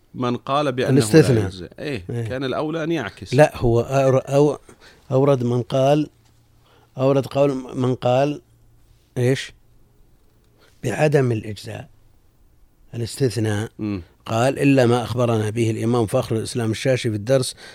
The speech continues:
Speaker 2: عن أبي العباس بن القاسم من أصحابه قال: لا يجزئه". هو لا يعلم خلاف أن ذلك يجزئ،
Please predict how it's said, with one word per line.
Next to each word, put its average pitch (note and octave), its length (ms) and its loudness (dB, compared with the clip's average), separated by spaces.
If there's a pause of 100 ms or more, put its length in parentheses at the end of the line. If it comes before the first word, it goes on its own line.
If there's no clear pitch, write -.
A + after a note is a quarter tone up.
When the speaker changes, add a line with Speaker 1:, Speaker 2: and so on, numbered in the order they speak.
(100)
Speaker 2:
عن B2+ 140 2
أبي A#2+ 200 0
العباس A#2 480 2
بن A2 140 0
القاسم B2+ 360 -2
من A#2+ 100 0
أصحابه C3 560 0
قال: C3+ 400 2
لا C3+ 120 8
يجزئه". B2+ 580 2 (2750)
هو A#2+ 80 0
لا C3 120 6
يعلم D#3+ 240 4
خلاف D#3+ 320 4
أن D#3+ 100 6
ذلك E3+ 340 6
يجزئ، D3+ 320 4